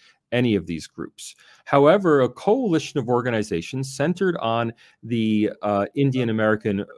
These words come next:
uh, the Indian American Muslim Council, uh, have organized these efforts to associate caste with the Hindu faith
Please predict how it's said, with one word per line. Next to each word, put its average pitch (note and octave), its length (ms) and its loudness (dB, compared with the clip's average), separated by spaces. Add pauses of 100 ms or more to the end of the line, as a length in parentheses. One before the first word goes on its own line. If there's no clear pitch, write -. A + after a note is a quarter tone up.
uh, F#2 400 0 (200)
the A#2+ 220 0
Indian C#3 200 6
American A#2 280 0
Muslim A2+ 360 0
Council, G#2 560 -10 (320)
uh, B2+ 380 0
have C#3+ 380 0 (340)
organized D3+ 800 4
these A#2+ 220 -2
efforts - 680 -4
to C3 500 0 (320)
associate C3+ 1160 -2 (320)
caste B2+ 640 -2 (200)
with B2+ 280 0 (600)
the B2+ 100 0
Hindu B2+ 260 2
faith A2 480 0